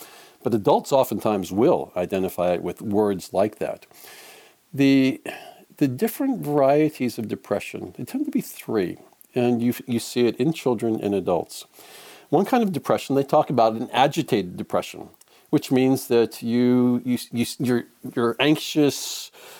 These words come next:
you're frustrated, you're, you're reactive, you can be, you can be a bit angry. But you dig below that and you find it's more complicated than, than mere anger. So that would be one.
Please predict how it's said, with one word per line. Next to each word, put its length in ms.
you're 300
frustrated, 1040
you're, 560
you're 340
reactive, 1000
you 160
can 200
be, 380
you 100
can 140
be 140
a 40
bit 200
angry. 400
But 100
you 100
dig 320
below 340
that 400
and 260
you 120
find 340
it's 180
more 140
complicated 960
than, 500
than 200
mere 240
anger. 480
So 220
that 80
would 160
be 140
one. 360